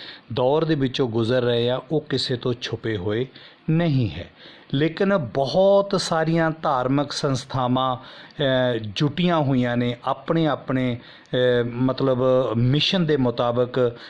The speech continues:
ਮਨੁੱਖਤਾ ਦੀ ਭਲਾਈ ਵਾਸਤੇ। ਬੇਸ਼ੱਕ ਉਹ, ਅ,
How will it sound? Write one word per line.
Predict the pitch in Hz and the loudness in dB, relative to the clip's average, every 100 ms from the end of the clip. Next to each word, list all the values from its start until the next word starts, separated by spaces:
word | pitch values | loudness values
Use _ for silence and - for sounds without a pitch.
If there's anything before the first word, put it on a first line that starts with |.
| - - | -12 -2
ਮਨੁੱਖਤਾ | 151 151 170 170 - 123 | 0 2 0 -2 -4 -2
ਦੀ | 120 | -2
ਭਲਾਈ | 113 127 113 101 | -2 -2 0 -2
ਵਾਸਤੇ। | 95 90 - - 87 98 | -4 -6 -8 -10 -10 -4
ਬੇਸ਼ੱਕ | 123 120 143 - | -4 -2 -4 -2
ਉਹ, | 147 147 139 135 - - - | 0 2 0 -4 -20 -8 0
ਅ, | 131 131 131 120 120 120 | 2 4 4 4 2 2